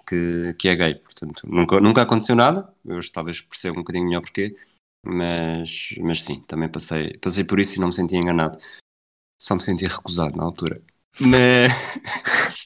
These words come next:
<laughs>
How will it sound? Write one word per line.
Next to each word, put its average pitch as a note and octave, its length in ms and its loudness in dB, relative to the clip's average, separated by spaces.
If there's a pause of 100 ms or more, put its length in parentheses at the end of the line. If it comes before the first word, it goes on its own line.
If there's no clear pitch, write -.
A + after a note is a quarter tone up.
(960)
<laughs> - 2750 -2